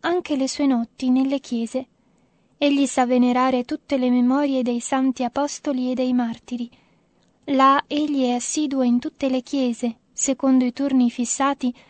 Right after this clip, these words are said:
dinanzi all'adorabile sacramento, tanto che a voce di popolo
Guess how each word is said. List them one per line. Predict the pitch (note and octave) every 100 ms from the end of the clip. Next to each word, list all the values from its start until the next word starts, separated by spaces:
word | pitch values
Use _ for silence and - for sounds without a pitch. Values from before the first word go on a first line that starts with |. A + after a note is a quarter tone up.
| _ _
dinanzi | - C#4+ D#4+ E4+ -
all'adorabile | C#4 C4 B3+ C4+ C#4 C4+ B3
sacramento, | B3 C4 C4 B3+ A#3+ A#3 A#3 A#3+ - _ _ _ _ _ -
tanto | C4+ C4+ C4 B3
che | - A#3+
a |
voce | A#3 C4+ -
di | A#3+
popolo | A#3+ C#4 C#4+ C4+ A#3+